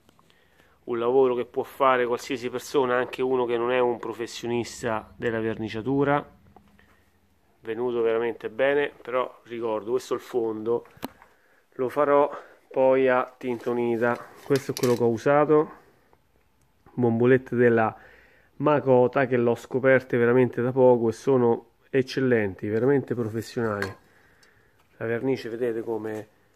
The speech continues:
attacca bene, non fa le colature, ovviamente bisogna anche avere un po' la mano.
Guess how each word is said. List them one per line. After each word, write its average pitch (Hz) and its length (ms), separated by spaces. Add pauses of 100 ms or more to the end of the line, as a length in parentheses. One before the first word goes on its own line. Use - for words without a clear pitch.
(500)
attacca 127 640
bene, 120 560 (440)
non 120 200
fa 123 280
le 117 140
colature, 117 760 (380)
ovviamente 113 680
bisogna 107 480
anche 107 200
avere 110 220
un 104 120
po' 113 160
la 107 120
mano. 110 520